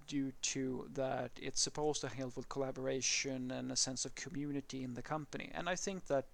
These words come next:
well, from my personal experience, that does actually happen. I-,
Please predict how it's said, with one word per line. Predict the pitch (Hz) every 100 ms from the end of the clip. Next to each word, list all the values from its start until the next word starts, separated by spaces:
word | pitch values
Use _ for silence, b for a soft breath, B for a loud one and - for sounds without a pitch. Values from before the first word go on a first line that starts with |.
| - -
well, | 147 143
from | - 139
my | 139
personal | 135 139 135 135
experience, | 135 - 139 135
that | 143 135
does | 139 135 -
actually | 123 127 - 147
happen. | 135 139 - - - B B B -
I-, | 139 135 78 78